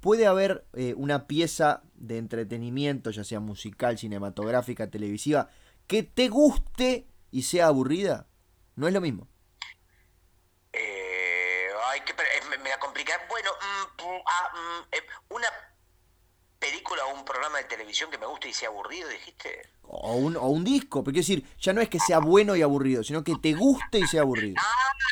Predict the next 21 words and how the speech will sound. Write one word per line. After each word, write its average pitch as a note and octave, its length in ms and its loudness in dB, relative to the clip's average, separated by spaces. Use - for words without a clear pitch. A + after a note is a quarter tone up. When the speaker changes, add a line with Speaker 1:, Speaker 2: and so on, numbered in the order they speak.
Speaker 2:
que F#3 80 -10
me G3 120 -4
gu-, A#3 420 -8
eh, B2 920 -8
no, F#3 80 -10
no. D#3+ 40 -12
Speaker 1:
¿Está? D#3+ 280 -2
Bien. D3 160 -2
Speaker 2:
Si D#3 80 -10
me D3+ 120 -6
gusta, D#3+ 300 -6
no D#3 140 -4
es - 140 -10
aburrido. E2+ 400 -12
Si - 20 -10
Speaker 1:
Perfecto. D3 340 -6
Speaker 2:
me - 60 -8
gusta, C#3 200 -6
no A2+ 100 -6
es G2 180 -10
aburrido. - 360 -20